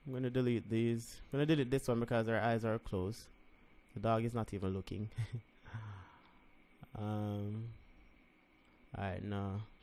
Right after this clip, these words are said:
Shouldn't see that one, that one. So what happened is that I was just testing to see, you know, what it's like. 'Cause if you see these shadows right here,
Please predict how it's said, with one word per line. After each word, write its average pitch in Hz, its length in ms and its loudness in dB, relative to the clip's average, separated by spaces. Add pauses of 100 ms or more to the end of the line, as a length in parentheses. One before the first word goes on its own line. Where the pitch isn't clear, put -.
(160)
Shouldn't 113 180 -10
see - 180 -12
that - 160 -8
one, - 240 -8
that - 180 -6
one. 104 220 -6 (320)
So 151 160 8
what 165 140 12
happened 175 320 6
is 165 100 0
that 143 260 6 (280)
I 139 180 8
was 147 260 6 (180)
just 135 320 0
testing 139 480 2
to - 100 -8
see, 120 260 2
you 110 160 4
know, 95 220 0
what 110 400 2
it's - 200 -6
like. 98 300 0
'Cause 117 140 2 (340)
if 135 100 -4
you 160 60 -2
see 156 220 0
these 143 160 0
shadows 139 380 0
right 131 220 2
here, 143 280 2